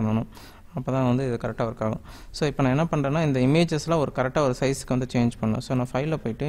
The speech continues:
நியூவில் ஒரு இமேஜுக்குன்னு ஒரு சைஸ் கொடுத்துக்கிறேன். So, ஹெச்டி, ஆ, டென் எயிட்டி பி,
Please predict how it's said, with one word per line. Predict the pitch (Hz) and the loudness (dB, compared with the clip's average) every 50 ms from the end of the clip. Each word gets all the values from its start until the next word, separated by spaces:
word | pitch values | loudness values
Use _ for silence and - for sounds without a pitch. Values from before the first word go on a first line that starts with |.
| 147 131 | 0 2
நியூவில் | 120 123 127 131 123 117 131 180 - - - - - - - - - - - 139 | 4 4 4 2 2 0 -2 -2 -4 -6 -14 -20 -20 -20 -20 -20 -18 -8 -2 -2
ஒரு | 131 127 127 135 | 2 4 4 4
இமேஜுக்குன்னு | 147 156 160 147 - - 156 147 135 | 6 4 2 2 2 2 2 2 2
ஒரு | 127 - 143 | 0 0 0
சைஸ் | 131 135 - - | -2 -2 -2 -4
கொடுத்துக்கிறேன். | 139 127 127 127 120 120 110 120 - - - - | -6 -6 -6 -6 -4 -2 -2 -2 -4 -8 -12 -10
So, | - 139 131 131 - | -8 -6 -8 -6 -6
ஹெச்டி, | - 123 - - 135 135 131 131 131 131 - - - - - - - - - - 151 | -8 -8 -8 -6 -4 -2 -2 -2 -2 -4 -6 -10 -20 -20 -20 -20 -20 -18 -10 -4 -2
ஆ, | 139 127 117 - | 0 0 2 2
டென் | 123 120 123 127 | 2 2 4 4
எயிட்டி | 123 123 127 113 - | 2 0 -2 -6 -6
பி, | 117 | -6